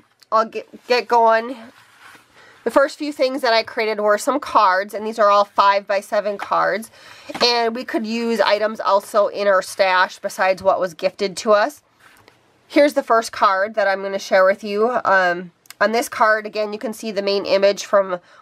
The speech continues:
one of those papers, the sofa. And I also used, um, the sticker that said "Wonderful" that I got from Shonda,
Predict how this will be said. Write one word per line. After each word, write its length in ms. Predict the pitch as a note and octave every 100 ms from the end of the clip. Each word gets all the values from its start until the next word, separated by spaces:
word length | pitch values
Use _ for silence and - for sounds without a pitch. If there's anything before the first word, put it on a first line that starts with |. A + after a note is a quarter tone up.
| -
one 120 | G3+
of 60 |
those 140 | F3+ F3
papers, 520 | C#4 B3+ A3+ A3 G#3+
the 220 | F#3 E3+
sofa. 640 | - G#3+ G3+ - G3+ G#3+ G#3+ _ _ _ _ _ _ _ _ _
And 640 | G3+ G#3 G3 G3 G3 G3 G3+ -
I 180 | - G3+
also 380 | G3 G3+ - G3
used, 720 | G3+ G3+ G3+ G3 F#3+ F#3 -
um, 560 | - E3+ D#3+ D3+ F3 -
the 80 | G3+
sticker 400 | - A#3+ A#3+ A#3
that 120 | G#3+
said 180 | - G3+
"Wonderful" 760 | F#3+ G3 G#3 A3+ - A3 A3 A#3+
that 140 | G#3+
I 60 | G3+
got 240 | G3 -
from 140 | A3+
Shonda, 640 | G#3+ - G#3+ G#3 G#3+ G#3+